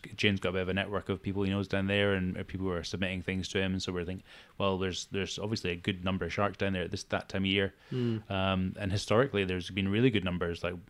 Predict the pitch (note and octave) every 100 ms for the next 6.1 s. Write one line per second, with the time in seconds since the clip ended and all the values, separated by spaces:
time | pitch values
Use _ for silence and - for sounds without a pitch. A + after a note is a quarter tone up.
0 | E2+ F2 F2 F2+ - - F2 F2+ F#2 F#2
1 | F2+ F2+ G2+ F#2+ G#2 G#2 F#2 - F#2 -
2 | G2+ F3 G3+ F3+ D#3 B2+ A#2 G#2+ A2+ D#3
3 | D#3+ C#3 A#2+ A2+ G2+ G#2 G#2 A2 G#2+ C3
4 | A2 G#2+ G2 F#2+ F#2+ F#2 G#2+ G#2 G2+ G2
5 | G2+ F#2 F#2 F#2 G2 G2 - G#2+ G#2 G2
6 | F#2+